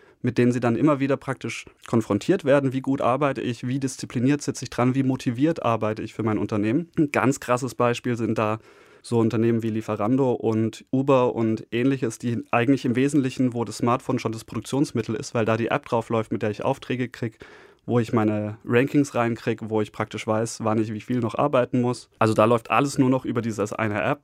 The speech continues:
Das ist so der eine, dieser eine Bereich, wo dann diese Überwachung ganz, ganz stark reinspielt.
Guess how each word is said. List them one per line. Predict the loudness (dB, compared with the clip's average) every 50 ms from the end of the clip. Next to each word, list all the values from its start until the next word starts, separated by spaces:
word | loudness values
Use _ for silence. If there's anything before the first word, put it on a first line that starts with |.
| _ -6
Das | 0 2 2 4
ist | 2 2 2
so | 2 4
der | 4 4 4
eine, | 4 2 2 2 2 0 -2 -6 _ _ -20 -6 -2
dieser | 0 2 4 4 4 4 4
eine | 2 2 2 2
Bereich, | 0 0 2 2 0 0 -2 -6
wo | -6 -2
dann | -2 0 0 0 -2 -2
diese | -4 -4 -2 -2 0
Überwachung | 0 0 0 0 0 0 -2 -2
ganz, | -2 -2 -4 -2
ganz | -2 -4 -4 -2
stark | -2 -2 -2 -2 0 0
reinspielt. | 0 0 0 -2 -4 -6 -2 -2 -2 -2 -2